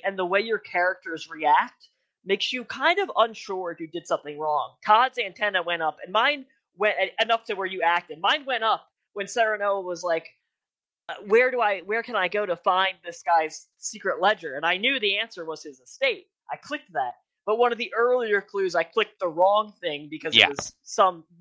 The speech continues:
Speaker 1: red herring clue, which it just, it didn't make any sense. The way that they phrased it was confusing. So I ended up having to, uh,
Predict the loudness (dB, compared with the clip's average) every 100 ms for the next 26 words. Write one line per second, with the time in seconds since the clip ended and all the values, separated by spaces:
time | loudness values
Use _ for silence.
0 | -20 -2 0 2 2 0 -2 -10 -2 0
1 | 0 -4 -10 _ _ _ -2 -2 -2 -10
2 | -16 _ _ _ 0 0 2 0 -2 _
3 | _ -2 -2 -4 -6 -4 0 -2 -4 -4
4 | -4 -4 -14 -20 _ -2 0 0 -2 -6
5 | -8 -6 -6 -6 -10 -12 _ -16 -16 -20
6 | -14 -14 -14 -16 -4 2 2 0 -6 _
7 | _ 4 4 4 0 -4 -4 -2 -4 -4
8 | -10 -12 -12 -10 -10 -10 -8 -2 0